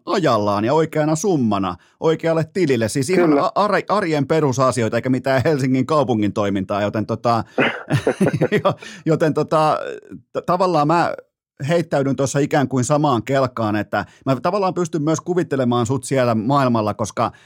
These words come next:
Speaker 1: siellä on varmaan totuttu siihen, että tuolta tulee toi vähän, vähän yli parikymppinen poika jostain Pohjoismaasta, ja no sitähän on helppo koijata, ja kokeillaan vähän pumpata siitä, että tota, saataisiko tollain tai tollain, niinku, py-, vähän niinku tälläin pay-per-view-tyyppisesti, niinku, että et, et, et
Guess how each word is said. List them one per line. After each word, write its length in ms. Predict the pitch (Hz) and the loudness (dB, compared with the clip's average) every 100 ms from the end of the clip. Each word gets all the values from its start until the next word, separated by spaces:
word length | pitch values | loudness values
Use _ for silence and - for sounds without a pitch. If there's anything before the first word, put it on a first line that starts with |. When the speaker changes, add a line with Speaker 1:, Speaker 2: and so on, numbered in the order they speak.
| _ | _
Speaker 1:
siellä 180 | - 143 | -2 -2
on 60 | |
varmaan 360 | 135 226 185 139 | -2 -2 -2 0
totuttu 380 | 147 156 123 117 | -2 -2 -4 -6
siihen, 260 | - 135 | -2 0
että 100 | 120 | 0
tuolta 200 | 131 127 | 0 -2
tulee 220 | 131 135 120 | 0 0 2
toi 200 | 123 113 | 0 0
vähän, 220 | 123 117 | 0 0
vähän 240 | 120 127 117 | 0 0 0
yli 100 | 110 | 2
parikymppinen 720 | 123 120 - 110 120 110 98 | 2 0 0 -4 0 -2 0
poika 280 | 120 117 107 | 0 0 0
jostain 340 | 104 120 107 | -2 -2 -2
Pohjoismaasta, 720 | 123 120 113 104 101 98 - | 2 2 2 0 -2 -4 -2
ja 180 | 104 101 - - _ | 0 0 -4 -20 _
no 60 | 120 | -4
sitähän 360 | 151 147 135 | 0 0 2
on 100 | 123 | 2
helppo 300 | 131 123 123 | 2 0 -2
koijata, 420 | - 117 113 104 | -2 0 0 0
ja 100 | 101 | -2
kokeillaan 460 | 95 135 147 127 120 | -2 0 2 2 2
vähän 240 | 123 127 | 0 0
pumpata 440 | - 123 117 110 120 | -2 -2 -2 -2 -6
siitä, 380 | - 113 107 98 | -4 -4 -4 -6
että 140 | 101 | -6
tota, 360 | - - 98 92 - - | -8 -4 -4 -6 -12 -20
saataisiko 400 | - 131 120 113 | -2 0 0 -4
tollain 320 | 131 127 123 113 | -2 0 0 0
tai 140 | 110 | -4
tollain, 340 | 117 117 113 | -2 0 0
niinku, 180 | 107 107 | -2 -4
py-, 180 | 104 139 156 | -2 -2 0
vähän 160 | 156 | 0
niinku 140 | 156 139 | 0 -2
tälläin 260 | 139 131 | 0 0
pay-per-view-tyyppisesti, 1200 | 131 143 143 117 120 127 - 113 104 107 110 98 107 | 0 -2 0 -2 2 0 0 -4 -4 -4 -6 -4 -2
niinku, 280 | 104 101 | 0 0
että 340 | 104 95 104 95 - - - _ | -4 0 -2 -2 -6 -20 -20 _
et, 100 | 120 90 | -2 2
et, 60 | |
et 40 | 85 | 2